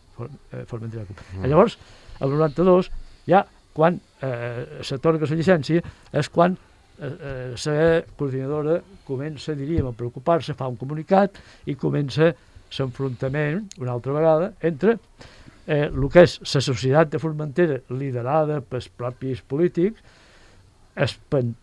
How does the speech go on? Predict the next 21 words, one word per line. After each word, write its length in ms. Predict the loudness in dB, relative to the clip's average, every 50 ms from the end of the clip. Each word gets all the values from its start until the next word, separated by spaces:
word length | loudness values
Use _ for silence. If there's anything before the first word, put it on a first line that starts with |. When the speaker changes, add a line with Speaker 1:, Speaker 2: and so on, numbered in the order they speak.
| -10
Speaker 1:
espitjada 880 | -10 -10 -10 -10 _ _ -2 -2 -2 4 6 8 10 10 8 6 4 0
i, 300 | 0 -2 -4 -2 -2 -4 -6 -8 _ _
i 120 | -6 -4 -2 -2 -2 -2 -2 -4 -2 -2 -2 -4 -4 -4
sustentada 680 | -4 -4 -2 -2 -2 -2 2 6 8 10 10 10 8
també 320 | 6 2 2 4 4 4 4
per 160 | 2 -2 -8
la 100 | -8 -8
coordinadora 440 | -8 -8 -8 -6 -6 -4 -4 -6 -4
d'entitats 240 | -4 -4 -4 0
cíviques, 460 | 0 0 0 0 -2 -2 -2 -2 -2 -4 -10 -20 -20 -20 -20 -20 -20 -20 -20 -20 -20 -10
i, 280 | -2 0 2 2 2
i 240 | 0 -4 -6 -4 -2
hi 40 | -2
ha 140 | 0 0 0
aquest 300 | 0 0 -4 -6 -6 -8 _
tira, 300 | -8 -2 0 0 -2 -2 -4 -10
eh, 280 | -14 -14 -14 -14 -14 -12 -10
i 160 | -8 -6 -6
arronsa, 540 | -4 -2 -2 -2 -2 -2 -2 0 0 0 0 -2 -8 _ -20 -20 -20 -20 _ _ _ _
perquè, 360 | -4 -4 -4 0 2 2 2 2 0 -8 -14 -10
eh, 180 | -10 -10 -10